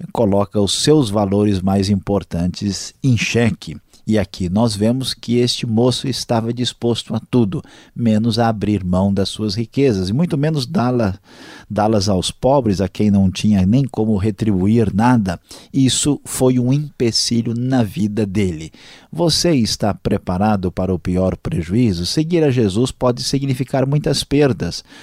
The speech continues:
Uma espécie, ah, de atitude de frustrar os seus próprios desejos e interesses, uma renúncia necessária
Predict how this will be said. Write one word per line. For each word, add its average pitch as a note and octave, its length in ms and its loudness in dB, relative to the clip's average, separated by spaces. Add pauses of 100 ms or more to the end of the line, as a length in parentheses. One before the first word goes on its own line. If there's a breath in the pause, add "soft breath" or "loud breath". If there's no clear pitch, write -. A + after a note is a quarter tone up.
(340 loud breath)
Uma G#2 440 2
espécie, G#2+ 880 0 (380 loud breath)
ah, G2 260 0
de F#2+ 380 0
atitude G#2+ 1200 0
de A2+ 920 -2
frustrar D#3+ 880 0
os A2+ 140 2
seus G#2+ 200 0
próprios G2 460 -2
desejos F#2+ 680 0
e A2 60 4
interesses, C3 960 2
uma E3 200 2
renúncia F3+ 760 2
necessária G#2+ 840 0